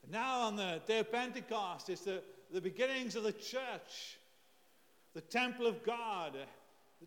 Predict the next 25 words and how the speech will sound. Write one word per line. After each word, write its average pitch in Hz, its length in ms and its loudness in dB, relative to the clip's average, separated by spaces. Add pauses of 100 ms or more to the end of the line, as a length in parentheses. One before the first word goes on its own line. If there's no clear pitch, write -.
church 233 420 -2
is 170 80 -4
the 170 80 -6
te-, 196 420 -6
is 156 120 -6
the 156 80 -8
current 220 420 -2
temple 208 340 -4
of 175 200 -6
God. 185 380 -4
And - 1200 -18
what 233 100 0
happens 240 460 2
on 208 120 2
this 196 160 -2
day 233 320 0
of 214 120 2
inauguration 220 960 2 (600)
of 196 140 2
the 214 100 2
church 233 480 0 (680)
in 170 120 -8
Acts 226 320 -2
chapter 220 280 0
two? 226 320 -2